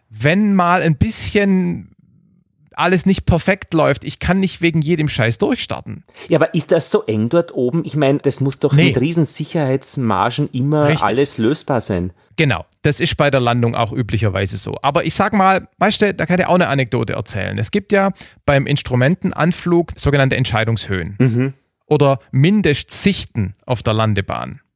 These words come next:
Speaker 1: Also
Speaker 2: Ja.
Speaker 1: man darf nur landen, wenn man mindestens zwei Kilometer sieht oder man muss mindestens in hundert Meter, wenn man aus den Wolken kommt, muss man die Landebahn sehen, sonst muss man durchstarten.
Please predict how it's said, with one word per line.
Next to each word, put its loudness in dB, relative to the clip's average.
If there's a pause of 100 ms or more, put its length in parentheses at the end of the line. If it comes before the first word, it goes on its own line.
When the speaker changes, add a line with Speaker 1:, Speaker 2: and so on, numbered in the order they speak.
(420)
Speaker 1:
Also -2
Speaker 2:
Ja. 0
Speaker 1:
man 0
darf 0
nur 2
landen, -2
wenn 2
man 2
mindestens 0
zwei -2
Kilometer 0
sieht -4
oder -2
man 2
muss 2
mindestens 0
in 2
hundert 2
Meter, 2 (340)
wenn 0
man 0
aus -2
den -4
Wolken 2
kommt, -2
muss 0
man 2
die 2
Landebahn 0
sehen, 0
sonst 0
muss 4
man 2
durchstarten. -2